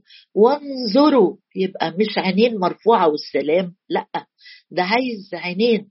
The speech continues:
مرفوعة، رؤيتها، آه، آه، موجهة، محددة، باينة، عارف أنت بتعمل إيه. "انظروا من خلق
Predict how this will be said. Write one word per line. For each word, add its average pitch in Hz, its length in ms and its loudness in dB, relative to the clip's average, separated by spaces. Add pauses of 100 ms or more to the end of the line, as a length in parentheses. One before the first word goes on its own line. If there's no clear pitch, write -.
مرفوعة، 226 640 -2 (800)
رؤيتها، 196 880 -2 (140)
آه، 151 140 -6
آه، 143 400 -8 (320)
موجهة، 208 680 4 (180)
محددة، 196 840 -2 (300)
باينة، 214 580 -2 (140)
عارف 208 320 0 (140)
أنت 196 160 -10
بتعمل 208 560 -2
إيه. 285 180 -2 (440)
"انظروا 233 560 6 (100)
من 269 160 0 (260)
خلق 214 400 2